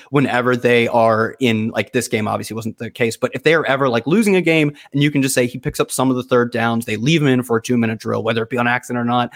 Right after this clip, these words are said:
he would really be, like, an elite option. Right now, I still think we're trending more towards him just being the guy they establish when they're playing in competitive or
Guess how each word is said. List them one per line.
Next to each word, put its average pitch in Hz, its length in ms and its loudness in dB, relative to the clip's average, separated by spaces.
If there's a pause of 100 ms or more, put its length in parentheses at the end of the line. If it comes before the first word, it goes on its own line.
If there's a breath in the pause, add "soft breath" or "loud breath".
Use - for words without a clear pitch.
(200 loud breath)
he 214 140 0
would 120 280 -2
really 165 280 4
be, 120 180 -2
like, 107 220 -6
an 113 60 -6
elite 120 260 0
option. 107 440 -2 (220 soft breath)
Right 165 240 2
now, 143 300 2
I 135 60 -2
still 170 220 0
think 143 160 -6
we're 123 100 0
trending 127 300 0
more 117 220 2
towards 120 260 -2
him 120 200 -2
just 110 240 -8
being 117 260 0 (240 soft breath)
the 120 100 0
guy 110 280 0
they 110 160 0
establish 107 560 -4
when 110 80 -4
they're 107 100 -2
playing 110 460 -4
in 110 300 -4
competitive 127 760 0
or 107 360 -2